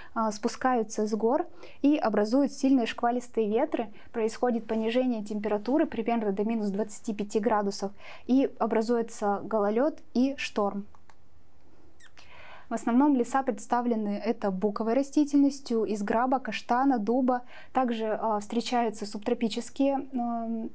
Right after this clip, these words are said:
<clears throat> древесная растительность, такие как пальмы, кипарис, эвкалипт и бамбук.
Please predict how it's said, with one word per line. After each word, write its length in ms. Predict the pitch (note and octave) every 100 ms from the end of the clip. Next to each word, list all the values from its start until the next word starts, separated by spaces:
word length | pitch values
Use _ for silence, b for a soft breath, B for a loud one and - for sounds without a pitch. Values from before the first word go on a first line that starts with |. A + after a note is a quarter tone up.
| -
<clears throat> 120 | -
древесная 840 | B3 A3+ G3+ A3+ A#3 A3 - G#3+
растительность, 680 | G#3+ G#3 A#3 A3 G#3+ G#3 G#3
такие 260 | A#3 A#3 G#3
как 180 | G3+
пальмы, 400 | - B3 D4+ C#4+
кипарис, 520 | C#4 G#3 A3 A3 C4 -
эвкалипт 480 | - - A3+ C4+ -
и 40 | A3
бамбук. 460 | A#3 G#3 G3 -